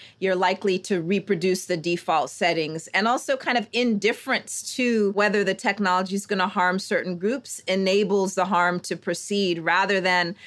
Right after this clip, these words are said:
like, the idea that there's a racist programmer behind the screen. There may very well be in some contexts, but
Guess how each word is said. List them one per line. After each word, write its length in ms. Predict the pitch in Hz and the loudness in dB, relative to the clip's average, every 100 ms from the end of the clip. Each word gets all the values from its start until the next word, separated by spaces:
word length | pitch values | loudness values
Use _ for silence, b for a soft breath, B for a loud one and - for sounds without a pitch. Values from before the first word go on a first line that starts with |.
| B 180 | B 0
like, 240 | 175 170 | 0 0
the 180 | 175 - | -2 0
idea 380 | 175 175 190 180 | 0 0 2 2
that 180 | 175 180 | 2 2
there's 220 | 175 175 | 2 2
a 40 | |
racist 520 | 165 170 - 185 - | 2 2 0 -4 -8
programmer 640 | - 202 202 185 170 165 165 | -2 0 2 2 2 2 0
behind 420 | 165 190 165 165 | 0 2 2 0
the 60 | 165 | -2
screen. 500 | - 180 160 156 165 | -4 -2 -2 -2 2
There 160 | 208 | 2
may 220 | 208 233 | 4 2
very 300 | 214 202 190 | 2 2 2
well 180 | 185 185 | 2 2
be 220 | 170 214 | 2 2
in 100 | 233 | 0
some 220 | 240 233 226 | 0 -2 -2
contexts, 580 | 247 233 247 247 - | -2 -2 0 -2 -4
but 220 | - 185 | 0 0